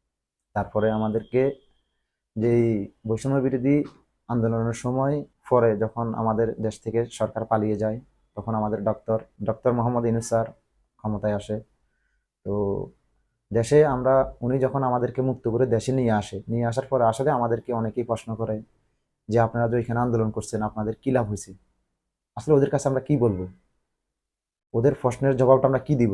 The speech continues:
তখন আমরা এটাই বলছি যে আজকে যদি আপনার একটা ভাইকে, একটা বোনকে নেটওয়ার্ক বন্ধ করে কোনো যোগাযোগ ছাড়া যদি আপনার ভাই, আপনার ফ্যামিলি কাউকে যদি মারে, মেরে ফেলে, আপনার তো সেটার খবর পাবেন না।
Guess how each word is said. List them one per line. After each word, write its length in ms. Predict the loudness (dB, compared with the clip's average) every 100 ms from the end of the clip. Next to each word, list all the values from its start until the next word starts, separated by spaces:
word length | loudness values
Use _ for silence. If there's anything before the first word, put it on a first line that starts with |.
| -2
তখন 180 | -6 -2
আমরা 160 | 4 6
এটাই 220 | 8 6
বলছি 300 | 4 0 -8 -10 -6
যে 100 | 0
আজকে 240 | 0 0 -2
যদি 200 | -2 -2 -4
আপনার 240 | -6 -4 -4
একটা 200 | -2 -4
ভাইকে, 440 | -2 -2 -2 -4 -6
একটা 200 | -6 -6
বোনকে 460 | -2 0 -2 -2 -4 -4 _ _ _ _ _
নেটওয়ার্ক 420 | -2 0 4 4 4
বন্ধ 220 | 2 4
করে 220 | 6 6 4
কোনো 200 | 0 -4 0
যোগাযোগ 320 | 4 4 2
ছাড়া 220 | -2 -2 -2
যদি 220 | -2 -4 -4
আপনার 260 | -4 -6
ভাই, 200 | -4 -4 -4
আপনার 220 | -4 -6
ফ্যামিলি 400 | -6 -6 -4 -4 -6 _ _ _ _ _ _ _ _ _ -2
কাউকে 260 | -2 0
যদি 180 | 2 2
মারে, 360 | 4 4 4 4
মেরে 260 | 2 2 2
ফেলে, 260 | 2 0 -2 _ _ _ -8
আপনার 200 | -4 -4
তো 60 | -4
সেটার 260 | -4 -4 -2
খবর 180 | -4 -2
পাবেন 280 | -4 -4
না। 60 | -6